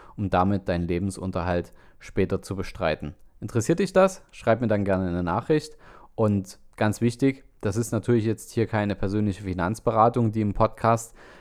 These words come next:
ähm, passiert, denn du brauchst natürlich auch die richtigen Tools, die richtigen Werkzeuge dafür.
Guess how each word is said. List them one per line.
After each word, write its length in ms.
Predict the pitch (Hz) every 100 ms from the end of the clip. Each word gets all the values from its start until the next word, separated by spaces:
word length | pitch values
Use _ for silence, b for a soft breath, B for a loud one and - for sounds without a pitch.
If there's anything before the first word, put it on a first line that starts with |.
| B -
ähm, 280 | 107 110
passiert, 520 | - 107 - 127 147 - -
denn 400 | 110 107 110 117 b b b
du 100 | 113
brauchst 300 | 101 104 -
natürlich 380 | 110 107 104 -
auch 280 | 95 101 -
die 140 | 104
richtigen 420 | 101 101 104 95
Tools, 360 | 90 120 123 123
die 120 | 101
richtigen 400 | 95 - 95 87
Werkzeuge 480 | 85 90 - 95 87
dafür. 440 | 80 - 85 73